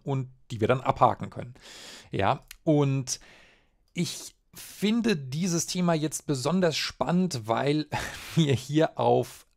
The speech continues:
mehrere Probleme gleichzeitig stoßen. Alles nichts Gravierendes, ähm, aber in seiner Gesamtheit Dinge, ähm, ja, wo ich einfach auch mal so meine Best Practices mit euch teilen möchte.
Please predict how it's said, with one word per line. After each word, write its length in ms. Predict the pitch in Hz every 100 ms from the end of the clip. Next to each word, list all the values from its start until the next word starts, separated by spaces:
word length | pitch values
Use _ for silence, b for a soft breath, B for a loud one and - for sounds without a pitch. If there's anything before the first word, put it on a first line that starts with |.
| 113
mehrere 500 | 92 117 135 123 113
Probleme 600 | - 123 101 101 110 120
gleichzeitig 600 | - 127 - 110 107 -
stoßen. 400 | 120 110 - -
Alles 300 | 175 226 -
nichts 280 | 180 175 -
Gravierendes, 920 | 143 127 127 214 143 131 147 208 - B B B -
ähm, 420 | 151 160 160 156 -
aber 220 | 151 151
in 100 | 143
seiner 220 | 143 147
Gesamtheit 540 | 135 120 175 160 156 131
Dinge, 600 | 113 120 180 214 214 214 B B -
ähm, 420 | 160 165 160 156 - _
ja, 440 | 143 135 139 101 120
wo 580 | 120 131 143 147 143 -
ich 280 | 185 - -
einfach 380 | 151 151 156 143
auch 140 | -
mal 200 | 131 123
so 120 | 123
meine 420 | 127 120 143 160
Best 320 | 135 139 - -
Practices 500 | 123 - 127 120 120
mit 140 | 120
euch 160 | 123 -
teilen 380 | 101 104 101
möchte. 380 | 92 92 - 98